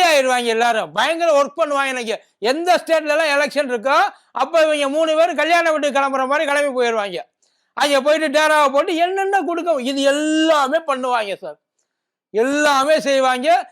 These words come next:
ஆனா இது எல்லாத்தையும் எனக்கு என்ன ஒரே ஒரு டவுட்னா, எப்படி இந்த utmost பவர், இந்த ஜுடிஷியரி வந்து எப்படி இதை வந்து வேடிக்கை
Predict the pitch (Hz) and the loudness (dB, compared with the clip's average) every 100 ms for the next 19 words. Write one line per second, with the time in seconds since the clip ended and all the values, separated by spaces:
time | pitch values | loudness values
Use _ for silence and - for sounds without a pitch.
0 | _ - 269 330 294 277 311 349 359 359 | _ -4 0 0 0 0 2 0 0 0
1 | 311 254 294 370 339 302 349 359 339 302 | 0 -2 -2 -2 0 0 2 2 2 0
2 | 285 285 269 247 302 254 294 - 403 339 | 0 0 -2 -4 -2 0 -2 -2 -6 -2
3 | 339 370 _ _ _ _ _ - 233 247 | -4 -6 _ _ _ _ _ -6 0 4
4 | 233 208 240 311 320 359 349 339 285 262 | 4 2 0 -2 0 2 2 -2 -6 -2
5 | 233 175 123 180 202 196 285 349 359 330 | 0 0 -6 -12 -8 -4 -2 -2 -2 -2
6 | 339 302 269 262 311 277 311 302 262 240 | -2 0 -2 -4 -2 -2 -2 -4 -2 -2
7 | 262 247 269 254 | -2 -2 -2 -4